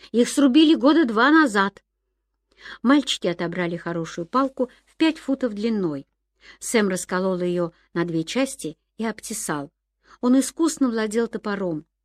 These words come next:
и ножиком, и скоро оба лука были готовы. Теперь надо было наладить тетиву. Все верёвки, которые им удалось найти,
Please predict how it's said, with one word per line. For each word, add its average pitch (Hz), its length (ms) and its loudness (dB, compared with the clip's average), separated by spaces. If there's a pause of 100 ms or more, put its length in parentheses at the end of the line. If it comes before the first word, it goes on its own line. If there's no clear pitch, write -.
и 220 100 -2
ножиком, 170 600 -2 (260)
и 226 80 -6
скоро 180 400 -4
оба 170 300 -6
лука 226 380 -4
были 185 280 -4
готовы. 170 580 -10 (880)
Теперь - 600 -2 (320)
надо 214 380 0
было 214 200 -2
наладить 185 560 -2
тетиву. 143 800 -10 (880)
Все 294 240 4
верёвки, 247 480 2
которые 208 440 -2
им 196 80 0
удалось 190 440 -2
найти, 185 580 -2